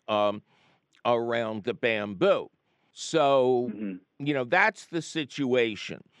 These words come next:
Speaker 1: Um, whatever you do, you want your compost pile, no matter what you're going to, uh,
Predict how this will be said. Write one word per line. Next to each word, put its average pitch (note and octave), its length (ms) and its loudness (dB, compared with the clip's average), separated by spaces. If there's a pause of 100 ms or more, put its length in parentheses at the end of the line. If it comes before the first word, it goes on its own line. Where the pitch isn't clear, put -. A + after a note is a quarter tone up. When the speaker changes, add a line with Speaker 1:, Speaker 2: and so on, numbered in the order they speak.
Speaker 1:
Um, A#2 480 2
whatever D3 800 2
you E3 240 -2
do, B2+ 340 -2
you A#2 220 -6
want C#3 340 -4
your C#3+ 160 -4
compost B2 800 -4
pile, G#2+ 420 0
no G2+ 160 -6
matter G2 300 0
what A2+ 300 -2
you're B2+ 140 -2
going A2+ 520 -4 (140)
to, G2+ 480 -4 (640)
uh, G#2 140 -6